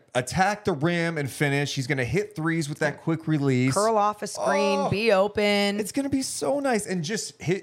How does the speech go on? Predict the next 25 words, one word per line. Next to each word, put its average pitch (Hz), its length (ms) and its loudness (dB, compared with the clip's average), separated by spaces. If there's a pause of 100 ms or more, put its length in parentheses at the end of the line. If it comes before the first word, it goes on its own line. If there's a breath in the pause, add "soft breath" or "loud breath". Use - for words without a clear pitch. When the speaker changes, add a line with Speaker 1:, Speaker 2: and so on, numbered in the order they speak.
Speaker 1:
him 165 240 0
being 151 240 -2
such - 240 -6
a 101 60 0
threat - 560 0
is 117 160 0
going 120 240 -2
to 110 80 0
open 120 340 0
things 110 300 0
up 110 160 -2
for 113 100 -6
the 113 140 -2
entire 123 420 -2
Kings 110 340 -4
offense. 151 500 0
I 156 40 2
Speaker 2:
Yep. 160 80 2
Speaker 1:
mean, 156 160 0 (560 loud breath)
that 254 280 2
to 180 120 -2
me 170 280 0
is 131 220 -2
a 131 100 -4
massive 120 600 -2